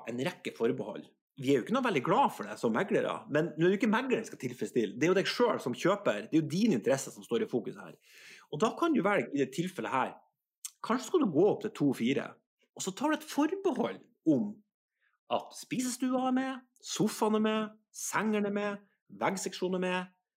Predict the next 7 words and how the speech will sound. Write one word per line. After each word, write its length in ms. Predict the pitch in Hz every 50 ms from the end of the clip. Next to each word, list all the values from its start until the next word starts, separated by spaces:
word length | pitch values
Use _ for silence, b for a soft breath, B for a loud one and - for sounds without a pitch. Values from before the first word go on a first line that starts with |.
| _ _ -
eh, 240 | - - - - - - - - - 101
gjøkuret 680 | 127 160 202 190 - - - 175 190 208 208 190 196 196
på 100 | 131 113
veggen 280 | 131 170 185 180 190 185
er 80 | 185 185
med, 380 | 190 190 196 196 190 b b b b b
skohornet 1040 | - - - - 208 226 220 180 185 202 196 196 190 185 185 185 185 185 185 - -